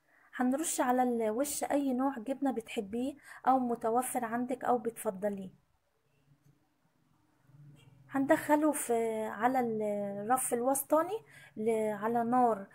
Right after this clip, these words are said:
مية وسبعين، درجة حرارة مية وسبعين عشان يستوي من جوه، وهنسيبه لحد لما يدينا اللون الذهبي. وممكن تختر-، تختبريه ب-،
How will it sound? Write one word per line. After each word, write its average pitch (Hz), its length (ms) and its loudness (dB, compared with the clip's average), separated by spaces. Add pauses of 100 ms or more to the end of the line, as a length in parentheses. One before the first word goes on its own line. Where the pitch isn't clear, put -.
(140)
مية 254 240 2
وسبعين، 226 560 -2 (1160)
درجة 233 400 0
حرارة 214 420 0
مية 254 220 0
وسبعين 262 480 -2 (120)
عشان 233 300 -4
يستوي 240 400 -2
من 269 240 0
جوه، 339 260 4 (480)
وهنسيبه 269 800 0
لحد 262 360 0
لما 262 520 0
يدينا 247 540 -2
اللون 233 400 0
الذهبي. 269 560 -2 (300)
وممكن 262 560 2
تختر-، 247 540 0 (140)
تختبريه 220 720 -2 (340)
ب-، 220 960 0